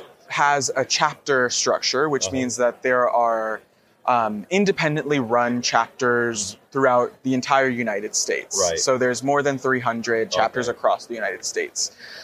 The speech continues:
Speaker 1: Um, there's a couple here in Pennsylvania.
Speaker 2: Mm-hmm.
Speaker 1: Um,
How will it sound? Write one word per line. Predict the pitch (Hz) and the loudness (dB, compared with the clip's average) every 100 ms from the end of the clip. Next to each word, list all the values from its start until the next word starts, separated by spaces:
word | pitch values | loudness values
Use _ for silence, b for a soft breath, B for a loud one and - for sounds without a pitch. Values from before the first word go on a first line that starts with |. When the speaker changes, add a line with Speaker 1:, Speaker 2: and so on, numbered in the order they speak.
| B B | B B
Speaker 1:
Um, | 117 117 113 | 2 2 2
there's | 120 127 | 0 0
a | |
couple | 131 - 165 | 0 0 0
here | 165 170 | 2 0
in | 113 | 0
Pennsylvania. | 123 120 120 139 143 107 - | -2 -2 0 0 -2 -4 -8
Speaker 2:
Mm-hmm. | - 95 98 - 151 | -14 -20 -14 -2 2
Speaker 1:
Um, | 151 143 135 127 | 2 2 -2 -4